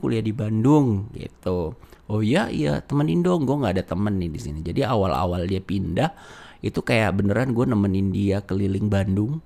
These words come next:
nemenin dia bahkan sampai ke dalam kuliahnya. Gue bela-belain gue nggak kuliah pada saat itu karena nemenin dia.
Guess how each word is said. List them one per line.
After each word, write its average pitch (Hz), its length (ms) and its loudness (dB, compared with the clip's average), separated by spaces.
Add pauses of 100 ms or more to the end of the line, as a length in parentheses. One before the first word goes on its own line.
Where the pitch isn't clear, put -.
(140)
nemenin 123 480 4
dia 123 160 4
bahkan 135 320 0
sampai 131 240 -4
ke 131 80 -2
dalam 113 320 0 (640)
kuliahnya. 131 640 2 (560)
Gue 156 80 6
bela-belain 117 560 4
gue 123 160 2
nggak 92 160 0
kuliah 101 240 4
pada 98 240 0
saat 107 160 -2
itu 135 80 -4
karena 139 240 0
nemenin 120 480 2
dia. 107 240 2